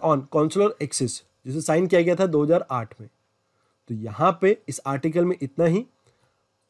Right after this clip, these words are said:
आइए अब बात करते हैं अगले आर्टिकल की, जो है हमारा काउंटर टेररिज्म कमेटी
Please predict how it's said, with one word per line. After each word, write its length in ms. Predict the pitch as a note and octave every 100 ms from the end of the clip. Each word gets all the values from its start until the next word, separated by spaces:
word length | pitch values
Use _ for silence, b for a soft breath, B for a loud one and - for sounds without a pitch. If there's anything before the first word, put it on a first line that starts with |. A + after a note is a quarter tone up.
| _
आइए 220 | E3 A3 B3+
अब 140 | G3+
बात 300 | E3 G3 A3
करते 220 | A3+ G3+
हैं 80 | A#3 -
अगले 220 | D3 F3
आर्टिकल 420 | E3 D3+ D#3 D#3
की, 220 | D3 G3 B3+ _ _ _
जो 120 | C3+
है 140 | E3+ G3+
हमारा 340 | F#3+ F3 F#3+
काउंटर 380 | G#3 D#3+ F3 G#3
टेररिज्म 580 | A3 F3 D#3 D#3 C3+ E3+ G#3 _ _ _
कमेटी 460 | G3+ G3 G#3 G#3 B3+